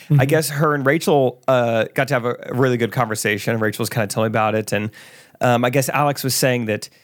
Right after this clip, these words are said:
Speaker 1: she has also done counseling or went to school for it for a little bit. Rachel and her, you know, got to
Speaker 2: Mm-hmm.
Speaker 1: really chop it up about it. And I guess Alex at one point, you know, I'm gonna forget some of the little details,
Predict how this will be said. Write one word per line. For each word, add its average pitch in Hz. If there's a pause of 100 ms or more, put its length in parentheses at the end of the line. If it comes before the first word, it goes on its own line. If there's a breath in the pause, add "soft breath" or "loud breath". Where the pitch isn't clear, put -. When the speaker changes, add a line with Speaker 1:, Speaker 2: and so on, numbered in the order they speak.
(100)
Speaker 1:
she -
has 143
also 156
done 143
counseling 170
or 143
went 127
to 123
school 180
for 175
it 156
for 165
a 160
little 156
bit. 147
Rachel 131
and 120
her, 113
you 117
know, 101
got 127
to 151
Speaker 2:
Mm-hmm. -
Speaker 1:
really 107 (680 loud breath)
chop 180
it 143
up 123
about 104
it. - (1120)
And 143
I 143
guess 151
Alex 202
at -
one 151
point, 131
you 131
know, 127
I'm 131
gonna 123
forget 110
some 113
of 104
the 104
little 110
details, 107